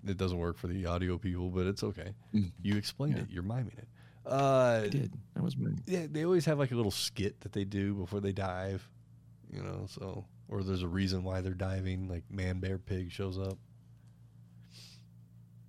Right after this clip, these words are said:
Speaker 2: Mister Hanky show up there, too?
Speaker 1: I didn't see Mister Hanky, but that doesn't mean he's not there. I didn't use the restroom.
Speaker 2: I was gonna say, it might not be, um,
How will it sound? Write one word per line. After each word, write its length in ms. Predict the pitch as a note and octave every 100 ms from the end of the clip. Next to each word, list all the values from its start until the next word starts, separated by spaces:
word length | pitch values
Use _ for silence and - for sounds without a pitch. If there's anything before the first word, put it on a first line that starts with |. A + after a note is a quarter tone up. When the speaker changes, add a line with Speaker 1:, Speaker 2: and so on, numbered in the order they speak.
| - - - - - - - - -
Speaker 2:
Mister 220 | G#2+ G#2+
Hanky 260 | A2 G#2+
show 180 | A#2 B2
up 80 | A2+
there, 140 | A2+
too? 280 | A2 G#2 A#2+ B2+ - - -
Speaker 1:
I 180 | - C3+
didn't 260 | G3+ A#3 A3
see 200 | E3+ G#3
Mister 300 | G3 - F#3+
Hanky, 360 | F3+ F#3 G3+
but 80 | G#3
that 140 | D#3 C#3
doesn't 260 | D3 C#3+
mean 160 | D3 C#3+
he's 160 | C3+
not 160 | B2 A#2
there. 200 | A#2+ F#2+
I 100 | G#2
didn't 180 | A#2+ C3+
use 180 | B2+ B2+
the 60 | G2
restroom. 380 | G2+ G2 - - - - - - - - - - - - - - - - - -
Speaker 2:
I 60 |
was 80 | B2
gonna 120 | B2+
say, 320 | G#2+ A2 E2+
it 100 | F#2
might 180 | G#2+ D#3
not 220 | D3 G2
be, 460 | D2+ F2+ D#2+ D2+ C#2 -
um, 480 | C#2+ A#1+ G#1+ G1+